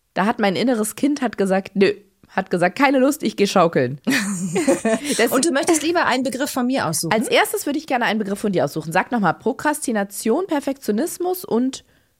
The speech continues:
Speaker 2: Prank.
Speaker 1: Prank. Bei Prank klingelt bei mir gar nichts. Also ich weiß natürlich, was es ist, aber,
Speaker 2: Mhm.
Speaker 1: ähm, da komme ich in meinem Leben nicht so viel mit in Berührung. Wie sieht's bei dir aus? Hast du einen favorisierten Begriff?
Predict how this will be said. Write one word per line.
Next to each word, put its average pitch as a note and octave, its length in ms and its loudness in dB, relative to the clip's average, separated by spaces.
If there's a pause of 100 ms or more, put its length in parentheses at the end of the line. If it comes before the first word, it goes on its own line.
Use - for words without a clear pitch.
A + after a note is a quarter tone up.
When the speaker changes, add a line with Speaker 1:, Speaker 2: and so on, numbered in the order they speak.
(340)
Speaker 2:
Prank. F3 440 -6 (360)
Speaker 1:
Prank. F3 600 0 (260)
Bei F3+ 100 6
Prank E4 340 0
klingelt D4+ 300 0
bei G#3+ 120 2
mir G3+ 120 2
gar C3+ 220 4
nichts. C3 200 -4
Also F3+ 160 2
ich F#3+ 120 -4
weiß G3+ 140 2
natürlich, G#3+ 300 -2
was E3+ 180 -2
es D#3+ 100 -8
ist, - 420 0 (460)
aber, G3+ 560 4 (100)
Speaker 2:
Mhm. F3+ 60 4
Speaker 1:
ähm, F#3 840 0 (140)
da F3 120 4
komme C4 240 2
ich E4+ 60 0
in A#3 240 0
meinem A#3 220 4
Leben C4 260 2
nicht D#4 180 2
so C#4+ 60 -6
viel C4+ 160 -2
mit A#3 160 0
in F#3 140 0
Berührung. G3 640 0 (160)
Wie G#3+ 120 2
sieht's C#4+ 220 -2
bei G3+ 100 4
dir A3+ 160 2
aus? D4+ 100 -2
Hast B3+ 200 -2
du B3 40 -2
einen B3 100 -2
favorisierten A3 640 -2
Begriff? F3 460 -4